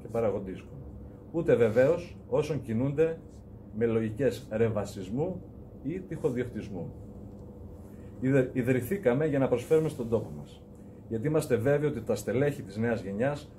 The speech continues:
έχουνε να προσφέρουν πολλά. Η νέα γενιά είναι πρικισμένη, θέλει να συμμετάσχει, έχει απειβδίσει από αυτό που βλέπει, πρέπει να φέρουμε τα πάνω κάτω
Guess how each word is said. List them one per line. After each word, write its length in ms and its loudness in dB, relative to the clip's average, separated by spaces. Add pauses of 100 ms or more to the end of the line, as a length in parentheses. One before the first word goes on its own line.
(120)
έχουνε 580 2 (120)
να 100 -2
προσφέρουν 460 -4
πολλά. 400 -2 (480)
Η 40 0
νέα 160 2
γενιά 400 2
είναι 160 2
πρικισμένη, 800 -2 (460)
θέλει 320 8
να 100 2
συμμετάσχει, 760 -4 (360)
έχει 240 -2
απειβδίσει 460 -2
από 140 0
αυτό 200 -2
που 100 -4
βλέπει, 360 2
πρέπει 320 4
να 420 2
φέρουμε 340 0
τα 140 2
πάνω 260 2
κάτω 500 0